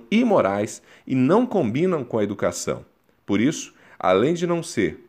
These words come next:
um agente de discriminação, o professor também deve combater toda e qualquer forma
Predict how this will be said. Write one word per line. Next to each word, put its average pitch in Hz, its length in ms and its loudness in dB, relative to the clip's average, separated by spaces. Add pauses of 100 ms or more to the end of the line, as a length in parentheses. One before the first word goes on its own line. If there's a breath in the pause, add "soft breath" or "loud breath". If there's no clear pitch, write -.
um 92 100 -2
agente 104 600 0
de 120 160 -8
discriminação, 127 960 -4 (320 loud breath)
o 104 100 -6
professor 147 680 -2
também 120 400 0
deve 107 240 -2
combater 170 760 0 (160)
toda 170 320 2
e 151 60 -2
qualquer 131 500 -2
forma 107 560 -2